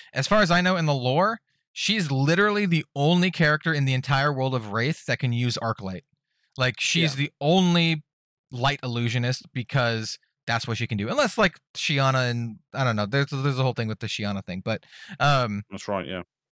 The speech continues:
Speaker 1: but, like, lore-wise, it makes sense that they would have to reprint, like, make a new Prism. Um, which is why we asked on the podcast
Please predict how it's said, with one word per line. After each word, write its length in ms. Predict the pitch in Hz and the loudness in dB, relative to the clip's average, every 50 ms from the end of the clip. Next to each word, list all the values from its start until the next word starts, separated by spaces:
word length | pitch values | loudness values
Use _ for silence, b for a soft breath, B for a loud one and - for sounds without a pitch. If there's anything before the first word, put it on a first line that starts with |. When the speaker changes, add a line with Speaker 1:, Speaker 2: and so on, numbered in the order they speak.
| _ _ _ | _ _ _
Speaker 1:
but, 160 | 143 156 165 | 0 0 2
like, 200 | 165 156 156 - _ _ _ _ - | 4 2 2 0 _ _ _ _ -8
lore-wise, 680 | 170 214 247 262 269 247 254 247 254 254 247 226 - | -2 2 2 4 4 4 2 0 0 0 -2 -4 -6
it 140 | - - 185 | -6 -2 0
makes 200 | 190 185 180 - | 2 2 2 2
sense 260 | - 180 180 175 - - | 0 0 0 -2 -2 -4
that 280 | 165 147 139 - _ | -4 -4 -4 -4 _
they 140 | - 139 135 | -2 0 0
would 300 | 135 131 127 - 135 135 | 0 -2 -4 -2 0 2
have 120 | 135 127 - | 2 0 0
to 80 | 131 | -2
reprint, 540 | 117 123 113 - - 117 110 - - - - - _ - | -6 -6 -6 -4 -2 -4 -4 -4 -8 -12 -18 -20 _ -14
like, 120 | 110 107 107 | -12 -6 -4
make 140 | 110 104 | -4 -2
a 60 | 107 101 | -2 -2
new 180 | 95 98 98 | -2 -2 -4
Prism. 460 | - - 113 104 104 113 110 123 131 - _ _ b b b b b b - | -4 -4 -6 -4 -4 -4 -4 -4 -4 -6 _ _ b b b b b b -2
Um, 500 | 123 123 120 117 110 101 101 107 117 - _ _ | 0 2 2 2 2 0 -2 -4 -6 -8 _ _
which 140 | - 151 - | -6 -2 0
is 100 | 190 170 | 0 2
why 220 | 208 247 254 240 | 4 4 4 4
we 140 | 202 180 156 | 2 2 2
asked 380 | 139 139 151 170 - - - - | 2 2 2 0 -2 -4 -6 -4
on 300 | 135 135 131 127 123 110 | -2 0 0 0 -2 -4
the 60 | - | -2
podcast 460 | - 156 214 - - 143 120 113 - | 0 0 0 0 0 -2 -2 -2 -4